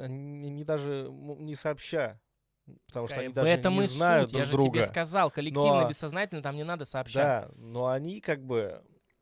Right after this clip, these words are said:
Speaker 1: сначала могут не замечать новшество, потом не принимают его, а потом начинают принимать, а потом еще и требуют его.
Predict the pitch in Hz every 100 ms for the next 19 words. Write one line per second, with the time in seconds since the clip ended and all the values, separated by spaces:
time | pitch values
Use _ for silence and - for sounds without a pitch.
0 | _ _ _ - - 135 - 160 135 139
1 | 123 - 143 156 190 175 - 170 151 -
2 | _ _ _ _ 135 143 123 120 - -
3 | - _ _ _ _ _ _ _ _ 120
4 | 113 143 156 160 190 190 175 170 156 139
5 | 117 101 - _ _ _ - 117 123 175
6 | 156 143 _ _ _ _ _ _ _ _
7 | _ _ _ _ _ 131 127 - 143 156
8 | - 160 156 151 127 - 107 131 170 -
9 | 160 143 143 117 104 92 85 87